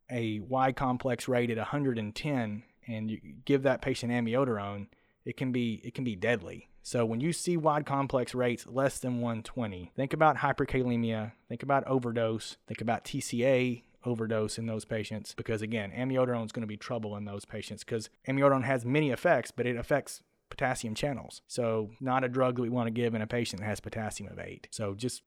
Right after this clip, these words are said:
you know, consider the risk factor the patient has. Are they a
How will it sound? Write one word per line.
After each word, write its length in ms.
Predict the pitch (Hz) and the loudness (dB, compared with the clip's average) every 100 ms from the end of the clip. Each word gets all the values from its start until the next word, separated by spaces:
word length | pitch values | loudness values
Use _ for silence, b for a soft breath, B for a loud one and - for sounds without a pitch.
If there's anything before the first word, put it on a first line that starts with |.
| - | -12
you 80 | 95 | -10
know, 160 | 87 - - | -10 -14 -8
consider 460 | 113 - 143 139 | -4 4 8 8
the 240 | 127 120 - 131 | 6 2 -2 2
risk 240 | 143 - | 2 4
factor 500 | 156 147 - 143 135 - _ _ _ | 2 0 2 0 -2 -8 _ _ _
the 80 | - | -4
patient 340 | 139 131 110 | -2 -2 -4
has. 360 | 135 170 - - | -4 -4 -6 -8
Are 100 | 117 | -4
they 140 | 110 | -2
a 160 | 104 | -4